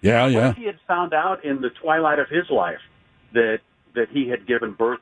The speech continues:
Speaker 2: to, uh, a, another child, and
Speaker 1: Right.
Speaker 2: actually instead of six had seven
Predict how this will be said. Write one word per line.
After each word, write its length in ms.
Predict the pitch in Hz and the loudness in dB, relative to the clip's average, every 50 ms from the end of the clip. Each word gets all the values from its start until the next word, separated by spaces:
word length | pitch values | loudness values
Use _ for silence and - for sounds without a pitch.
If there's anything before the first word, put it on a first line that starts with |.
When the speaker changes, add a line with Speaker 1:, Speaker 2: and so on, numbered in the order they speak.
| _ - | _ -8
Speaker 2:
to, 280 | 123 117 110 107 101 - _ _ _ - - - _ _ _ _ _ | -6 -4 -4 -4 -6 -8 _ _ _ -20 -20 -20 _ _ _ _ _
uh, 40 | - | 0
a, 540 | 120 110 110 101 - 120 117 113 - - 95 - - | 0 2 2 0 2 0 0 0 0 -6 -10 -4 0
another 580 | 123 120 110 107 - - 135 156 175 185 147 | 0 0 0 0 2 4 4 4 4 2 0
child, 460 | 135 - - 135 107 92 90 87 90 107 | -2 -2 -4 -2 -2 0 0 0 -2 0
and 80 | 104 101 | 2 2
Speaker 1:
Right. 180 | 107 101 90 | 2 2 0
Speaker 2:
actually 220 | 82 - 120 117 113 | -2 -4 -2 -2 -2
instead 280 | 110 - - 120 117 | -4 -2 -2 0 0
of 100 | 110 101 - - - | 0 -2 -6 -6 -4
six 180 | 147 147 - - | -4 -4 -4 -4
had 160 | 135 113 98 - _ | -4 -4 -4 -6 _
seven 340 | - 160 165 165 151 123 110 | -2 -2 -2 -2 -4 -6 -8